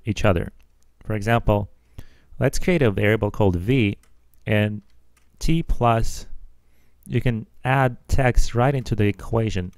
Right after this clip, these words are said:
and add up variables at the same time. So at this point, v will actually contain this string, then a space. And so far,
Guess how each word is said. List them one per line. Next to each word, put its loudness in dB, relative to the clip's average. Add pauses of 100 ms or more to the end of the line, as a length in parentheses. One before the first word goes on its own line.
(960)
and -4 (680)
add 4
up 4 (340)
variables 2
at -6
the 0
same -2
time. 2 (400)
So 4 (720)
at 0
this 6
point, 0
v 0
will 2
actually -2
contain 2
this 2
string, -6 (580)
then 0
a 4
space. 2 (1120)
And -2
so 4
far, 0